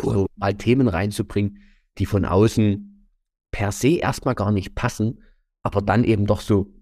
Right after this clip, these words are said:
Speaker 2: stimmt, wenn man das mal mit bedenken würde, würde es groß einfach, würde es wirklich einfacher werden. Das wird so meine Richtung und nächste, äh, Vorhaben ist aber tatsächlich auch, dass ich, ähm, veröffentliche, wenn ich was zu sagen habe.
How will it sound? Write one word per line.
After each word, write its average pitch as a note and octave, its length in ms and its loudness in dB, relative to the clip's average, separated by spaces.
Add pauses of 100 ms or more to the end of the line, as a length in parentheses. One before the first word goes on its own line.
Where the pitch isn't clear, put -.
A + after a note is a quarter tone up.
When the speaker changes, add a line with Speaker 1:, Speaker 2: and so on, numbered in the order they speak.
Speaker 2:
stimmt, - 560 0
wenn F2 140 0
man E2+ 160 -2
das F#2+ 200 0
mal C#3 140 4
mit A2+ 200 0
bedenken G2+ 480 0
würde, G#2 600 2
würde F#2+ 280 2
es - 200 -2
groß F#2+ 280 -2
einfach, - 400 -4
würde G2+ 140 0
es - 80 -8
wirklich G2 260 -2
einfacher - 480 -6
werden. D#2+ 260 -8 (960)
Das G2+ 160 0
wird D3+ 140 4
so C#3+ 100 4
meine C3 320 4
Richtung D#3 360 2
und A#2 240 0 (520)
nächste, A#2 520 4
äh, G#2+ 140 0
Vorhaben A2+ 420 2
ist G2+ 100 0
aber G#2 160 2
tatsächlich G2+ 480 0
auch, G2+ 200 4
dass F#2 140 -2
ich, F#2 280 -2
ähm, F#2 240 0
veröffentliche, F#2+ 560 0
wenn F2 120 2
ich F2 120 -4
was - 140 -8
zu - 80 -12
sagen - 280 -8
habe. - 200 -20